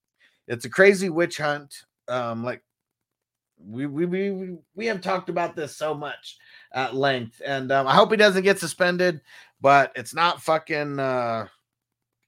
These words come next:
it's not fucking looking good right now. It is not. At least he's not facing any criminal charges, but,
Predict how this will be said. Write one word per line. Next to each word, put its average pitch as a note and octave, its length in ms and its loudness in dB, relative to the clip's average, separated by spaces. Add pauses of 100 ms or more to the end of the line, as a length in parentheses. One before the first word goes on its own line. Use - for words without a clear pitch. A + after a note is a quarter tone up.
(180)
it's A#2+ 140 -10
not F3+ 200 4
fucking F#3+ 260 2
looking F3 300 2
good B2+ 220 0
right G2+ 200 -6
now. F#2+ 240 -10
It A2 80 -6
is G2+ 160 -10
not. G2+ 280 -4 (1300)
At C#3 60 -2
least F3 180 2
he's F#3+ 140 0
not F#3 200 6
facing F3+ 380 4
any D#3+ 160 -4
criminal C#3 440 -4
charges, A#2 500 -6
but, G2+ 380 -8